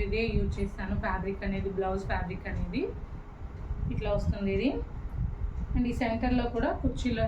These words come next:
ఎలాస్టిక్ అనేది ఇచ్చామన్నమాట. బ్యాక్ సైడ్ వచ్చేసి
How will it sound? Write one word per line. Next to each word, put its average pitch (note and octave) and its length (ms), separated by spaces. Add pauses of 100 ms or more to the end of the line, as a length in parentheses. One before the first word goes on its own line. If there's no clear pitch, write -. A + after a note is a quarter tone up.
ఎలాస్టిక్ A3 480
అనేది G3+ 280
ఇచ్చామన్నమాట. F#3+ 640 (2750)
బ్యాక్ B3 220
సైడ్ D4 200
వచ్చేసి A#3+ 300